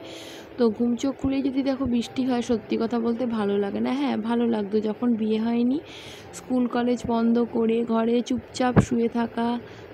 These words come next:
ফ্যানের তলায়, বাইরে ঝমঝমিয়ে বৃষ্টি আর ফ্যানের তলায় শুয়ে শুয়ে ফোন ঘাটা, ওহ দুর্দান্ত মজা যাকে বলে। দেখতে পেলে বারান্দায় কত জামা কাপড় মেলা রয়েছে, তো ওগুলো আগের দিনের জামা কাপড়, আজকের কিছুই কাচাকুচি করিনি।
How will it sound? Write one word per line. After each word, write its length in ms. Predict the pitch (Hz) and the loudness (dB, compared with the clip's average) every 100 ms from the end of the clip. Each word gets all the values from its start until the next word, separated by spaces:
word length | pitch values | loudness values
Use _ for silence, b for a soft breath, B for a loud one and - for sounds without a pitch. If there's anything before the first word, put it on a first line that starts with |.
| - | -4
ফ্যানের 380 | 226 233 254 285 - | 0 0 0 -2 -2
তলায়, 360 | 240 226 226 | -2 0 0
বাইরে 320 | 214 214 214 254 | 0 0 0 0
ঝমঝমিয়ে 600 | 233 220 214 233 254 269 | 0 0 2 2 2 2
বৃষ্টি 400 | 220 220 - - 269 | 0 -4 -6 -2 -2
আর 100 | 254 | -2
ফ্যানের 320 | 240 208 220 214 | -2 0 0 0
তলায় 260 | 233 247 | -2 -2
শুয়ে 260 | 247 226 226 | -2 2 2
শুয়ে 220 | 214 262 | 2 -2
ফোন 340 | 247 226 214 208 | -2 0 0 0
ঘাটা, 320 | 202 202 220 | -2 -2 -4
ওহ 200 | 240 247 208 202 | -2 -2 -2 -2
দুর্দান্ত 580 | 220 202 220 220 220 226 | -4 -2 0 0 0 0
মজা 340 | 214 196 202 | 0 0 0
যাকে 280 | 202 196 202 | 0 -2 -2
বলে। 260 | 202 202 214 B B B B - | 0 0 -2 B B B B 2
দেখতে 320 | 220 214 269 | 2 2 0
পেলে 200 | 370 311 | 0 2
বারান্দায় 520 | 220 214 220 226 247 240 | 2 2 4 2 0 -2
কত 340 | 214 208 - 262 | -4 -4 -4 -2
জামা 200 | 254 254 247 | 0 0 0
কাপড় 280 | 254 262 | 0 0
মেলা 240 | 262 262 262 | 2 0 0
রয়েছে, 280 | 269 262 277 | 0 0 0
তো 120 | 262 | 0
ওগুলো 480 | 247 220 220 240 311 359 - | 2 2 2 2 0 -2 -2
আগের 340 | 233 240 240 | 0 2 2
দিনের 260 | 226 220 202 | 2 2 2
জামা 260 | 208 208 | 0 0
কাপড়, 280 | 208 208 214 | -2 -2 0
আজকের 340 | 208 - 254 254 - | -2 -2 -4 -2 -4
কিছুই 300 | 220 269 262 | -2 0 0
কাচাকুচি 500 | 226 220 208 208 214 | 0 -2 -2 -2 0
করিনি। 420 | 214 202 208 | 2 4 2